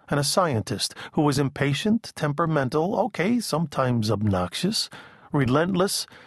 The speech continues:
and intolerant of incompetence and laziness. He didn't play the gimp card,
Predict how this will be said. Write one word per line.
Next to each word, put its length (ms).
and 140
intolerant 640
of 100
incompetence 920
and 120
laziness. 680
He 120
didn't 320
play 180
the 100
gimp 300
card, 400